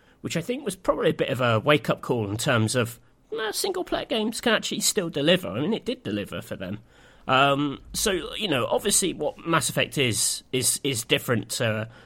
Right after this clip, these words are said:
a single-player action-adventure game like that, but I'd hope that someone was open to the idea of,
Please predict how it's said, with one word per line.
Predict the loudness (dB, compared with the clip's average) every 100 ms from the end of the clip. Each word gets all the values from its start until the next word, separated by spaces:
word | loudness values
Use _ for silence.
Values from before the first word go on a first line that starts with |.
| -6
a | 0
single-player | 0 0 0 2 2 2
action-adventure | 0 0 -2 0 0 0 0
game | 0 2
like | 0
that, | 2 2 2 0
but | 0 0 _ -20 -6
I'd | -4 0
hope | 0 0 -4 -4
that | 0 0 -2
someone | -4 -2 -4 0 4 4 4 2
was | 0 0
open | 0 0 -2 -2
to | -2 -4
the | -2
idea | -2 0 0 0 -2
of, | -6 -10